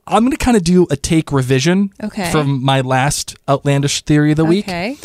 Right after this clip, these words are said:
Speaker 1: Look, Bree has booked passage to America, which I imagine is probably Wilmington or of somewhere of the like.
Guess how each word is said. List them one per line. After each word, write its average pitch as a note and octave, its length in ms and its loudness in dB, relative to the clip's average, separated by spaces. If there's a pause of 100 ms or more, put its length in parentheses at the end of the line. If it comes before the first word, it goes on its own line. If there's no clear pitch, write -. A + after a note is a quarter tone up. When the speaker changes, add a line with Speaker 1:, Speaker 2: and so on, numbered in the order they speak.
(1000)
Speaker 1:
Look, - 260 -4
Bree A#3 380 0
has F3+ 260 0
booked C#3+ 380 0
passage A2 640 -4
to B2+ 320 0
America, G2+ 500 -4
which F3+ 320 0
I D3+ 300 2
imagine C#3+ 800 2
is C3+ 260 0 (220)
probably C3 800 -2
Wilmington C#3+ 760 -2 (140)
or A#2+ 500 0
of C3 380 0
somewhere C3 540 0
of B2 160 -2
the A#2+ 100 -2
like. A2+ 420 -6